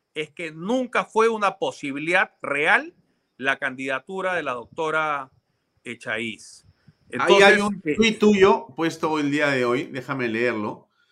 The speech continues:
Speaker 2: "La política es el arte de lo posible. En ese escenario se obtuvo la mejor alternativa.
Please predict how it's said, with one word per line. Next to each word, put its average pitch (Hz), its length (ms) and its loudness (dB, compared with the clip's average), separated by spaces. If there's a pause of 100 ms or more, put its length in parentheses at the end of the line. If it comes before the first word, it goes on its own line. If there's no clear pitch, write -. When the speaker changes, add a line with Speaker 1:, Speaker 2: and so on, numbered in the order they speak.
(300)
Speaker 2:
"La 110 180 -4
política 143 540 -4
es 127 160 -8
el 127 100 -6
arte 135 320 -4
de 110 180 -4
lo 139 180 -4
posible. 131 480 -4
En 113 100 -6
ese 123 140 -8
escenario 117 540 -6
se 117 120 -10
obtuvo 131 500 -4
la 98 180 -4
mejor 127 480 -4
alternativa. 90 840 -6